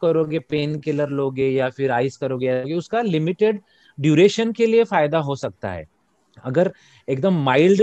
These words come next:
type of injury है या फिर mild sprain है, जैसे मैंने पहले बताया, minor problem है, तो वो चल सकता है, वो खेल सकता है। But उसके लिए physiotherapist का भी role बहुत important है। उसने, अ,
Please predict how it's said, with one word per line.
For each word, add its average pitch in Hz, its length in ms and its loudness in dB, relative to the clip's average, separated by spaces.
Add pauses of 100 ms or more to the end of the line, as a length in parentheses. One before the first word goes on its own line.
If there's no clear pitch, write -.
(120)
type 165 340 0
of - 100 -18
injury 147 420 0
है 131 320 2 (380)
या 135 160 -4
फिर 143 340 -4
mild 139 360 2
sprain 151 460 2
है, 120 400 -4
जैसे 123 260 -8
मैंने 131 180 -6
पहले 117 240 -4
बताया, 113 260 -4
minor 131 480 0
problem 139 520 0
है, 127 200 -6 (520)
तो 196 120 2
वो 220 220 4
चल 208 280 0
सकता 165 260 -4
है, 147 40 2
वो 175 100 2
खेल 175 260 0
सकता 139 360 -6
है। 104 120 -8 (380)
But 196 200 2 (240)
उसके 160 300 -2
लिए 220 100 4
physiotherapist 185 680 -2
का 190 80 0
भी 190 80 2
role 170 260 0
बहुत 135 280 -2
important 123 360 -4
है। 131 140 -8 (280)
उसने, 151 360 -8
अ, 120 260 -4